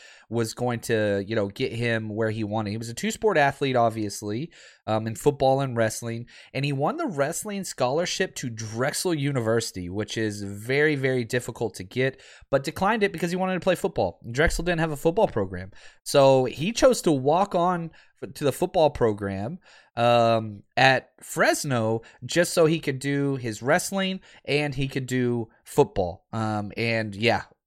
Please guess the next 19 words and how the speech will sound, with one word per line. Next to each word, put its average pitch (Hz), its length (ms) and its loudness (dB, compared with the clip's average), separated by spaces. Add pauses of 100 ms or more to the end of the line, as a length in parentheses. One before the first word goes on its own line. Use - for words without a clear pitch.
(120)
holy 131 260 0
freaking 120 320 -8
cow, 117 220 2
did 104 160 -10
he 104 440 -6
excel 107 440 -2
in 98 60 -8
both 104 200 -4
those 104 200 -6
sides. - 520 -10
Chose 214 360 6
to 196 100 -4
stay 165 260 4
home, 127 400 -2 (360)
um, 113 360 0
was 135 240 0
Fresno 196 540 0
State's 165 340 -4
first - 400 -2